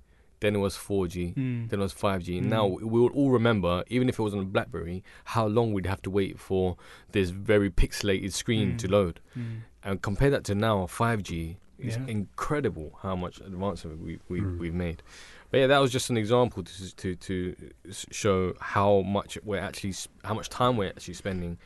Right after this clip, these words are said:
Speaker 1: in front of computers, whether it be, uh, a mobile phone or, or a desktop. Um, so yeah, it's an average two hour, well, hundred and thirty-two minutes was the latest figure in twenty nineteen. But I think now,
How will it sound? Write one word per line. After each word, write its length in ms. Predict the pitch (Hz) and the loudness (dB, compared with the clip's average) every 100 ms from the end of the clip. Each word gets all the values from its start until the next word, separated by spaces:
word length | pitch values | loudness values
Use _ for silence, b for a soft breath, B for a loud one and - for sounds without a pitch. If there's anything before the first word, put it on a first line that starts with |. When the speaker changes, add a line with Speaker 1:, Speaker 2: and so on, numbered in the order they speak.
| b b | b b
Speaker 1:
in 160 | 95 | -8
front 240 | 90 101 95 | -6 -4 -4
of 260 | 90 87 - | -6 -10 -10
computers, 440 | 90 110 107 85 113 | -6 -2 -2 -4 0
whether 300 | 101 98 98 | 2 4 0
it 100 | - | 0
be, 300 | 104 95 92 B B B B - | -2 -2 -4 B B B B -4
uh, 220 | 90 90 | -2 0
a 80 | 98 | 2
mobile 340 | 107 104 95 | 2 4 2
phone 440 | - 127 98 90 - | 2 2 2 -2 -4
or, 360 | - 104 95 92 | -2 2 2 0
or 220 | - 95 | -2 -2
a 40 | 90 | 0
desktop. 480 | 120 - 92 - - B B B B | 0 -2 -6 -8 -14 B B B B
Um, 520 | - 98 95 92 90 - - _ - | -2 0 0 0 -4 -10 -20 _ -8
so 200 | - 104 | 0 2
yeah, 140 | 110 | 4
it's 140 | 92 | 2
an 140 | 101 98 | -2 -4
average 440 | 117 110 98 - | -2 0 -2 -4
two 260 | - 123 117 - | -4 -2 -2 0
hour, 300 | 107 104 95 | 0 0 -2
well, 200 | 110 95 | 0 2
hundred 260 | 92 135 120 | 4 4 4
and 80 | 104 | 2
thirty-two 420 | 117 95 - 101 | 2 2 0 2
minutes 420 | 98 82 - - - - | 2 0 -6 -12 -14 -8
was 140 | 92 | -4
the 60 | 95 | 2
latest 460 | 104 80 90 - | 2 2 0 -4
figure 380 | - 92 85 92 - B B | -2 -2 -2 -4 -8 B B
in 120 | - 92 | -6 -2
twenty 220 | 98 92 | -2 0
nineteen. 560 | 90 85 85 101 90 | 0 -2 -2 -2 -2
But 100 | 80 | 0
I 140 | 90 117 | 2 2
think 380 | - 101 - 107 | 0 -4 -6 -4
now, 600 | 104 117 107 87 107 | 2 4 4 2 -2